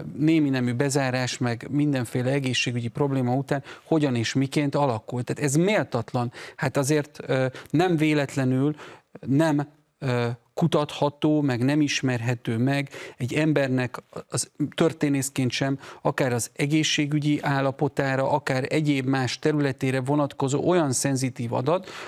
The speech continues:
ami pláne egy kommunista diktatúrában, vagy egy náci nyilas diktatúrában számos, akár propagandisztikus, akár olyan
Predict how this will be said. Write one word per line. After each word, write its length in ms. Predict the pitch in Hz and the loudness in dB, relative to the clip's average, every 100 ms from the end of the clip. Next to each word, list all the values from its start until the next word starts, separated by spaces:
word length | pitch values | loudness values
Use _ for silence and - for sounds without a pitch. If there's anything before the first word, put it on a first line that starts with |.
| - | -4
ami 360 | 143 151 143 - _ | 0 2 0 -2 _
pláne 540 | 156 180 196 160 160 - - | 2 4 4 4 2 -2 -4
egy 260 | 131 - | -4 -4
kommunista 520 | - 180 160 143 - | 0 4 4 2 0
diktatúrában, 840 | 120 123 - 143 165 165 180 196 185 | -2 -2 -2 -2 2 2 2 2 2
vagy 160 | 123 | 0
egy 220 | 120 120 - - - | -2 -6 -10 -20 -6
náci 460 | 135 151 147 - 139 | -2 0 0 0 0
nyilas 340 | 143 127 107 | 2 0 -2
diktatúrában 840 | 139 135 170 170 180 185 180 175 - - | -4 -2 -2 2 2 4 2 0 -2 -12
számos, 760 | - - 175 156 135 151 - - - | -4 0 2 2 2 2 -2 -8 -4
akár 300 | 139 131 113 | 0 0 -2
propagandisztikus, 1120 | 139 135 165 175 180 185 - 202 208 196 - | -2 0 2 2 2 0 -2 -4 -2 -2 -2
akár 400 | 135 - 139 147 | -2 0 0 2
olyan 360 | 180 143 127 | 2 2 0